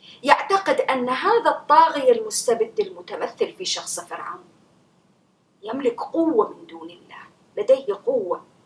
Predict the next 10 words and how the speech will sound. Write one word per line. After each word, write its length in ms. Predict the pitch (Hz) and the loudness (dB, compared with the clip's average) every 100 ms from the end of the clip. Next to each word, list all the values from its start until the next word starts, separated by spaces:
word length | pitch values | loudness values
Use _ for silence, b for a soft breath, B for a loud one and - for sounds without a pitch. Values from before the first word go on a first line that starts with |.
| _ _ | _ _
لديه 380 | - 440 - 427 | -2 0 -2 -4
منع، 380 | 403 392 - - _ _ _ _ _ _ _ _ _ - | -8 -8 -12 -14 _ _ _ _ _ _ _ _ _ -2
بدليل 760 | 226 254 240 320 415 427 359 - | 4 6 6 6 8 8 4 0
أنه 400 | 262 254 262 233 | 0 2 4 4
قادر 560 | 226 277 311 320 262 233 | 6 4 6 6 4 2
على 300 | - 269 262 | 2 2 4
أن 300 | 240 - 233 | 0 0 -2
يوقع 580 | 262 359 403 269 233 | 2 4 4 0 0
العذاب 640 | 240 233 - - 523 285 - | 2 4 4 6 6 6 4
عليه، 520 | - 349 494 381 | 2 6 6 4